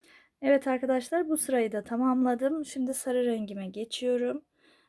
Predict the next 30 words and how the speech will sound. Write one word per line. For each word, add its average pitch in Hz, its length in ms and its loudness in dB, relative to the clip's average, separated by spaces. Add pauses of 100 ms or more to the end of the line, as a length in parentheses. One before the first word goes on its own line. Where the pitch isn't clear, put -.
(120)
Ee, 220 100 -2
yine, 262 460 4
e, 214 260 0
ön 254 180 0
kısma 214 580 -8
gelecek 226 420 -6
olan, 240 420 2
e, 202 240 0
bu 233 100 0
sarı, 226 480 -2 (120)
e, 190 360 -4 (680)
yerimizi 208 460 -2
yapacağız. 240 680 -2
Bir 285 140 -2
tane 240 340 -4
zincir 226 320 -4
çekip 240 380 -8
bırakmıştım. 240 760 -6 (460)
İki, 240 600 0 (100)
üç, 220 500 -8 (100)
dört, 214 480 -10
beş 226 240 -8
tane 208 260 -8
zincir 208 320 -6
çekiyorum. 214 680 -10 (560)
Şöyle 233 400 -4
dönüyorum. 240 580 0
Tığımın 226 400 -6
başına 226 360 -6
doladım. 233 520 -4